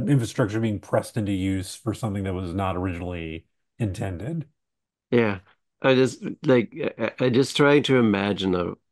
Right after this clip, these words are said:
Speaker 2: like, a railroad station, and I think it was on the second level,
Speaker 1: Yeah.
Speaker 2: with that many people <laughs> in it and not collapsing or something.
Speaker 1: Well, they, they, they, they pulled it off.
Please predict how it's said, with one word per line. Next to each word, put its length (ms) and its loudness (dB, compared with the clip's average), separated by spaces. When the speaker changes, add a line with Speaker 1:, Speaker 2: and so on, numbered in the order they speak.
Speaker 2:
like, 200 -10
a 140 2
railroad 520 4
station, 880 -2
and 100 4
I 100 4
think 160 2
it 40 4
was 120 4
on 120 4
the 80 -2
second 920 -2
level, 760 0
Speaker 1:
Yeah. 300 4
Speaker 2:
with 220 2
that 300 2
many 240 6
people 640 4
<laughs> 0 -
in 140 -4
it 380 -2
and 260 0
not 240 4
collapsing 720 0
or 120 -2
something. 720 0
Speaker 1:
Well, 280 8
they, 280 6
they, 340 4
they, 380 2
they 220 0
pulled 320 0
it 100 2
off. 460 -4